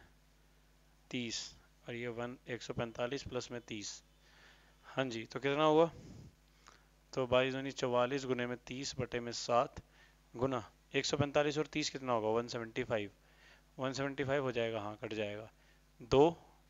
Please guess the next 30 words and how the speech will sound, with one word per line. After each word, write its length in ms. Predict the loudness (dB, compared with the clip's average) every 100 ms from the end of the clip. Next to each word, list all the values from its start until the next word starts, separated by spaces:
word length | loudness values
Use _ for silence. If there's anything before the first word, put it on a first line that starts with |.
| _ _ _ _
तीन, 240 | -20 -20 -12 -4
पाँच, 420 | -4 -4 -8 -12 _ _ _ -20 -20 _ -6
तो 340 | -2 -2 -2 -10 -20 -20 -6
चवालीस, 680 | 2 4 4 2 -4 -8 -16 -8
तीस 180 | -6 -4
से 140 | -2
होएगा 340 | 0 0 -2 -6
तो 200 | -8 -18 -20 -20 _
पच्चीस, 260 | -16 -12 -8
तिया, 140 | -6
पचहत्तर, 340 | -6 -8 -10 -10
साढ़े 220 | -8 -8
छः, 120 | -14 -20 _ -20 -20 -20 -20 _ -16
तो 100 | -6
ज़ीरो, 280 | -4 -4
पच-, 280 | -8 -14 -16 -18 -18 -10
अ, 200 | -6 -6 -8 -18 _ -20 -20 -20 -4
चवालीस 280 | 6 6 6
पंजे 220 | 2 2
दो 120 | 4 2
सौ 160 | 2 0
बीस, 300 | 0 2 0 -2 -8 -14 _ _ -20 _ _ _ -4
ज़ीरो, 340 | 0 0 0 6
बाईस 420 | 6 6 0 -10 -16 _ _ _ -8
और 60 | -4
चवालीस 420 | 2 4 4 2
सत्ते 360 | -2 -2 -2 -2 -4 _ _ _ -18
कितना 220 | -4 -2
हो 60 |
जाएगा? 340 | 0 0 -2